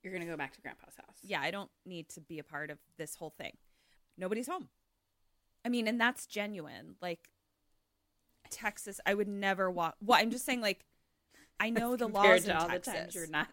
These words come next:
Speaker 1: genuine.
Speaker 2: Well, no, I'm just saying, like, I'm very much thinking about, like, I would never walk into a
Speaker 1: Mm.
Speaker 2: random house in Texas
Speaker 1: Mm-hmm. Yeah, that's a
Speaker 2: when
Speaker 1: good
Speaker 2: it's
Speaker 1: point.
Speaker 2: like,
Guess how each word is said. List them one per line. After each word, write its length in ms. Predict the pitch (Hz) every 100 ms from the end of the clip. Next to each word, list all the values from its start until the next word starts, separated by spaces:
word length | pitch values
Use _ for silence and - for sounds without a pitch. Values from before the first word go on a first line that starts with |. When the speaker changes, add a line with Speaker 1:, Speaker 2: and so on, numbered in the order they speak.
| -
Speaker 1:
genuine. 420 | - 160 156 - - - -
Speaker 2:
Well, 100 | 320
no, 140 | 339
I'm 140 | 349 302
just 120 | 269
saying, 160 | 285 254
like, 220 | 226 - -
I'm 200 | 233 247
very 320 | 214 214 214
much 180 | 208 -
thinking 240 | 202 190
about, 160 | 202 180
like, 140 | 180
I 60 | 185
would 140 | 214 190
never 600 | 202 196 196 185 196 185
walk 380 | 175 170 170
into 840 | 175 170 170 - 175 156 139 139 170 - -
a 60 | 190
Speaker 1:
Mm. 140 | 190
Speaker 2:
random 360 | 175 165 160 165
house 360 | 165 139 127 170
in 120 | 170
Texas 840 | 185 160 - - 78 190 180 185
Speaker 1:
Mm-hmm. 180 | 165 151 156 _ _ _ - _ 170
Yeah, 160 | 185
that's 200 | 277 175
a 20 | 190
Speaker 2:
when 140 | 180
Speaker 1:
good 60 | 170
Speaker 2:
it's 60 |
Speaker 1:
point. 120 | 220 262
Speaker 2:
like, 280 | 147 151